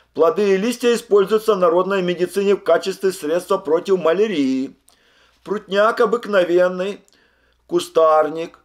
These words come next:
до четырех метров, реже дерева, более шести метров высоты, из семейства вербеновых. Его прутьевидные тупочетырехгранные, сильно пахучие ветви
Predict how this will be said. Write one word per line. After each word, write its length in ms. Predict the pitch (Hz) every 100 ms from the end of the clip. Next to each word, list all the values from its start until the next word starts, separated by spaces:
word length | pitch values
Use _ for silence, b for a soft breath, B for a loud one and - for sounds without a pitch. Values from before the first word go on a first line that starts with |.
| _
до 280 | - 117 214
четырех 520 | 220 185 170 185 -
метров, 720 | 151 143 139 131 127 127 - -
реже 480 | 143 185 220 233
дерева, 600 | 190 170 170 165 165 160 -
более 440 | 110 147 180 214
шести 420 | - 165 - 175
метров 400 | 160 175 185 170
высоты, 640 | 170 - 170 - 123 101 - b b b
из 240 | - 180 -
семейства 640 | 170 160 208 220 214 208
вербеновых. 1080 | 147 123 208 202 143 160 139 131 123 120 - _ _ _ _ b b b b -
Его 320 | 139 165 254
прутьевидные 960 | 254 220 - 202 190 226 185 214 220 - _ -
тупочетырехгранные, 2000 | 214 214 202 - 196 190 - 196 190 196 143 151 165 170 202 214 220 233 240
сильно 500 | - - 220 190 180
пахучие 840 | 170 170 160 190 196 - 160 151 139
ветви 520 | 135 180 214 214